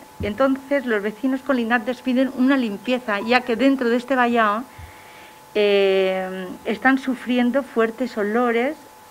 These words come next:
que supuestamente ocasionados por algún animal muerto o, o algo, eh, semejante, porque produce unos olores que son inaguantables. Además,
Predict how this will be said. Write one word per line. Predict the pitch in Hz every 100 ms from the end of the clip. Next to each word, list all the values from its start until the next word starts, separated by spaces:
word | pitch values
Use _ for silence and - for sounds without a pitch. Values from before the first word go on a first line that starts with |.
| - - - -
que | 269 285 -
supuestamente | - 190 247 254 233 233 262 262 -
ocasionados | 208 185 208 208 190 196 226
por | - 208
algún | 185 180 208 226
animal | - 175 170 180 185
muerto | 190 214 208 - 233 262 - - - -
o, | 185 180 175 170 165 165 165 165 170 - - - 190
o | 185 180
algo, | 196 190 175 170
eh, | - 180 170 170 170
semejante, | - 185 170 247 233 - 170 - - - -
porque | 190 - 185
produce | 180 190 185 214 - 226 226 - -
unos | 220 214 214
olores | 220 196 202 226 247
que | 220 196 220
son | 226 208 214 -
inaguantables. | 190 175 165 165 160 151 147 151 - - - - - -
Además, | 214 226 247 294